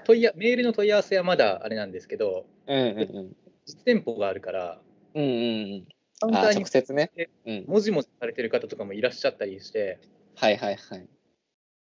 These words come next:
Speaker 1: そう、多分そういう話をしたいんだろうなっていう、
Speaker 2: うん。
Speaker 1: たまに来店されるんですけど。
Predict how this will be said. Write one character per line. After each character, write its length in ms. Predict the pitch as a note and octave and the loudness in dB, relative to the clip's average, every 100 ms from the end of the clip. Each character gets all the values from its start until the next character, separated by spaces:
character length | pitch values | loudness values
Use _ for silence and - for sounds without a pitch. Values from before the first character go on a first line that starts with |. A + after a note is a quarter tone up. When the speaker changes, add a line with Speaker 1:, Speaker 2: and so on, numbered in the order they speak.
| _ _ _ _ | _ _ _ _
Speaker 1:
そ 200 | - - | -20 -18
う、 40 | G#2+ A2 A2 - | -16 -16 -18 -8
多 80 | C#3 | -6
分 240 | A#2 G2 - | -4 -8 -12
そ 120 | - | -8
う 40 | G#2+ | -6
い 20 | |
う 40 | |
話 300 | A2 A2+ G#2+ | -4 -4 -2
を 60 | A2 | -4
し 80 | - | -4
た 100 | A2 | -6
い 40 | |
ん 60 | G2+ | -4
だ 100 | F#2 | -4
ろ 80 | F#2+ | -6
う 40 | |
な 180 | G2 F#2+ | -6 -8
っ 40 | - _ _ _ _ _ _ | -10 _ _ _ _ _ _
て 60 | - | -10
い 200 | G#2+ A2+ | -4 -4
う、 40 | |
Speaker 2:
う 40 | F#2+ | -4
ん。 200 | F2 - _ _ _ _ _ _ _ | -8 -18 _ _ _ _ _ _ _
Speaker 1:
た 80 | B2+ | -2
ま 100 | C3 | 0
に 140 | A#2+ | 2
来 180 | A#2 A2+ | 2 2
店 160 | A2+ G#2 | 0 -6
さ 120 | G#2+ | -6
れ 100 | G#2 | -6
る 120 | G2+ | -8
ん 60 | F#2 | -10
で 120 | - | -16
す 80 | - | -16
け 80 | |
ど。 200 | G2 - | -14 -14